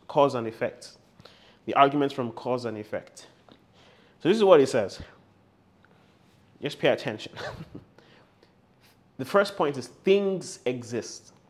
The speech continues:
right? Things exist. It is possible for things not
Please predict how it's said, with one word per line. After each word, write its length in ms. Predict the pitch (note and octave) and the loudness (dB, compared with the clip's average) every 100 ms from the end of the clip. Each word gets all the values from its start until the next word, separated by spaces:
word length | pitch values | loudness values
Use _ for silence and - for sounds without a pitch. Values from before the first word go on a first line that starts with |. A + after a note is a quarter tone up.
| _ _ _ _ _ _ _ - | _ _ _ _ _ _ _ -6
right? 240 | A#2+ B2+ - _ _ _ _ _ | -4 -4 -10 _ _ _ _ _
Things 420 | - F3 F#3 F3 - | 2 4 4 0 -4
exist. 640 | B2 A2+ A2 F2+ - - - _ _ _ _ _ _ _ _ _ | -6 -4 -6 -6 -10 -18 -20 _ _ _ _ _ _ _ _ _
It 120 | D3 | -2
is 180 | C#3+ C#3+ | 0 -2
possible 840 | - - G#3+ - G3 C3 A2 G2 - _ _ _ _ _ _ _ | -6 -10 -8 -6 -4 -4 -4 -6 -16 _ _ _ _ _ _ _
for 160 | C3 | -6
things 400 | A#2+ D3 C#3 C3+ | -4 -2 -4 -4
not 280 | C3 C3+ C3+ | -4 -4 -4